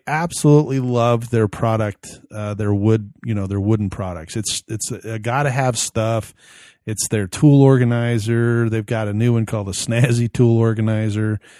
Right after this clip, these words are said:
uh, an X L. Uh, I have at least one of those, and I think I have the one that's the tool caddy, that's the tall and, and, uh, you know, it's circular. But I, it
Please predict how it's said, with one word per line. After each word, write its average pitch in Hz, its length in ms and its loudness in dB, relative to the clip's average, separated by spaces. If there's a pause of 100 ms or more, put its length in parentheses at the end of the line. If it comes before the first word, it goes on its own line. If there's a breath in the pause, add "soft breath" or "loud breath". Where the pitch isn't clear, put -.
(340 loud breath)
uh, 104 320 -4
an 98 80 -4
X 117 260 -6
L. 113 540 -2 (440)
Uh, 98 240 -10
I 120 140 -4
have 120 380 -2 (420)
at 110 120 -8
least 139 280 0
one 131 140 4
of 120 80 0
those, 120 340 4
and 110 120 0
I 104 100 -4
think 120 240 -6
I 110 40 -4
have 110 200 -2
the 107 80 0
one 110 320 0
that's 101 260 -6
the 95 220 -8
tool 120 260 2
caddy, 113 520 -2
that's 101 220 -4
the 98 100 -6
tall 104 380 -6
and, 95 400 -6
and, 92 300 -10
uh, 90 360 -14
you 104 100 -8
know, 95 80 -8
it's - 180 -10
circular. 104 500 -6 (520 soft breath)
But 120 280 2
I, 156 220 2 (100)
it 156 160 -4